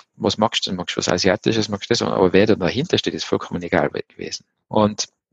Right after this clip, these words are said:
ich finde schon, dass das natürlich schade ist für die Lokale, weil sie eben diesen Anknüpfungspunkt verlieren. Und wenn es auch noch in einer beliebigen Verpackung daherkommt, wo nichts dabei ist, nichts draufsteht, man weiß ja nicht einmal mehr, von wem das kommt,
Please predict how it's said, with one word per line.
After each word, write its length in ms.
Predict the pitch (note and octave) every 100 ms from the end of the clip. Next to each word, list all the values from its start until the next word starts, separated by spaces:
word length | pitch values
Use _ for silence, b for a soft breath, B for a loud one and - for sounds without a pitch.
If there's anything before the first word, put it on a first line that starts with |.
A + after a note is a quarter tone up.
| _
ich 80 | -
finde 200 | B2+ -
schon, 160 | A2+
dass 140 | B2+ -
das 280 | A#2 -
natürlich 220 | - A2 G#2
schade 260 | - A#2
ist 80 | A2
für 140 | -
die 80 | G2+
Lokale, 400 | G2 - F2+ A2
weil 80 | G2+
sie 100 | G2
eben 100 | G2
diesen 240 | G2 G#2
Anknüpfungspunkt 720 | G#2+ G#2+ - - - - -
verlieren. 380 | - F2+ G2+ C3+
Und 100 | A#2+ B B -
wenn 100 | A2
es 100 | G#2+
auch 80 | G#2+
noch 100 | A2
in 80 |
einer 200 | G#2+ G#2
beliebigen 460 | G2 A2 B2 B2+ G2
Verpackung 500 | A2 - - - B2+
daherkommt, 680 | A#2 A2+ A#2 - B2 B2+ -
wo 80 |
nichts 220 | G#2 G2+ -
dabei 440 | G#2+ - G2+ C3
ist, 140 | B2
nichts 140 | G#2+ -
draufsteht, 400 | - G#2 - A2+
man 120 | G2+
weiß 160 | - B2+
ja 40 |
nicht 120 | G#2
einmal 180 | G2 G2
mehr, 140 | G2
von 160 | F#2+ E2
wem 120 | F#2
das 140 | F2+ -
kommt, 440 | - A2+ B2+ -